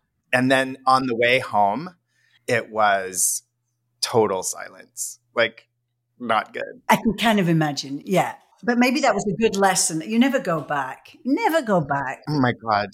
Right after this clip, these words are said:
Speaker 1: You can never, no, you, I mean, it's hard to. That was definitely my worst Valentine's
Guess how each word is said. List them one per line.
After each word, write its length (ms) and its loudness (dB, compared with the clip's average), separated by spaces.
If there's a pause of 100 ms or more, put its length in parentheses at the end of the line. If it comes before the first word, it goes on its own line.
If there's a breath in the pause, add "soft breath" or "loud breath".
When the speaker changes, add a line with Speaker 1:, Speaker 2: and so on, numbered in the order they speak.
Speaker 1:
You 140 4
can 240 -2
never, 340 6
no, 240 0
you, 240 -10
I 100 2
mean, 140 -4
it's 140 -4
hard 280 2
to. 240 -6 (420 soft breath)
That 200 6
was 120 -4
definitely 420 -2
my 160 -2
worst 500 0
Valentine's 880 -10